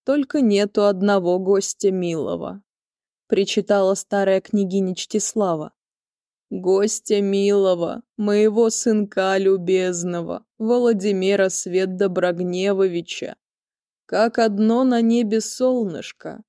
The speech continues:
так один ты был у родной матушки.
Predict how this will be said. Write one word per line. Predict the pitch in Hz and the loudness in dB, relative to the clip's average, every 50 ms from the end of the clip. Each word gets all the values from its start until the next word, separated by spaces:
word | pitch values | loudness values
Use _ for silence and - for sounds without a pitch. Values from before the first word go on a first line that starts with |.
| _ _ | _ _
так | - 277 262 - | -4 -4 -2 0
один | 294 269 254 208 220 247 254 247 233 | 2 2 2 2 2 2 2 2 2
ты | - 226 220 | 2 0 0
был | 190 196 214 214 208 | 2 2 2 2 4
у | 202 202 | 2 2
родной | 196 190 185 175 185 185 180 180 | 2 0 0 -2 -4 -4 -4 -4
матушки. | 175 175 180 185 190 196 - 185 185 - - - _ - - - 220 | -4 -4 -4 -4 -4 -4 -6 -8 -8 -8 -10 -16 _ -14 -16 -16 -16